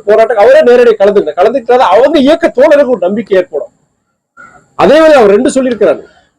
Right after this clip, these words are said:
கொள்கை விரோதிங்கிறது மதவாத பாஜக சொல்லியிருக்கிறார். அந்த மதவாத பாஜக தமிழ்நாட்டுல இங்க வளர்றதுக்கோ, வேறுன்றதுக்கோ நேரடியாவோ மறைமுகமா அவரை வந்து ஒரு ஆதரவு தெரிவிச்சிடக்கூடாது, ஆதரவு கொடுக்க கூடாதுதான் என்னுடைய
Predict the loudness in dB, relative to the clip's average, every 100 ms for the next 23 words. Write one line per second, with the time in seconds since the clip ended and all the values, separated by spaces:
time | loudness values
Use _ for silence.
0 | _ _ _ 0 0 2 2 4 2 2
1 | 0 0 0 -2 -6 _ _ -2 0 2
2 | 2 2 2 2 0 -2 -2 -8 -6 -8
3 | -8 _ _ _ _ _ _ -2 0 2
4 | 2 4 4 4 4 2 0 -2 -2 -2
5 | 0 0 0 0 -2 -2 -4 _ _ _
6 | -10 -4 0 2 0 -4 _ _ -2 0
7 | 2 2 0 0 0 2 2 2 0 0
8 | -2 0 0 0 -4 _ _ _ _ _
9 | _ _ _ _ _ _ _ _ -2 2
10 | 4 4 2 2 4 2 2 0 2 2
11 | 2 0 -2 -2 -2 0 0 0 0 0
12 | -2 0 0 0 -2 -2 -6 -6 0 0
13 | 2 0 2 0 0 0 0 0 2 2
14 | 2 0 0 -2 0